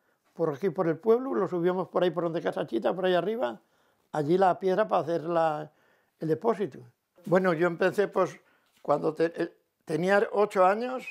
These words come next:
y fue el día que dio a luz mi madre,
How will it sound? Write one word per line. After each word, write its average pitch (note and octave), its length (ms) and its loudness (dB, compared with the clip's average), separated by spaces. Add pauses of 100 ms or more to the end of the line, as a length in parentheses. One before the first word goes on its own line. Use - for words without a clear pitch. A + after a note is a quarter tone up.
(1300)
y D3+ 440 2
fue F3+ 160 2 (120)
el F3 100 4
día F3+ 160 2
que F3+ 140 2
dio F3+ 180 2
a F3+ 40 6
luz G3 400 0 (560)
mi F3 160 -4
madre, C3+ 520 -4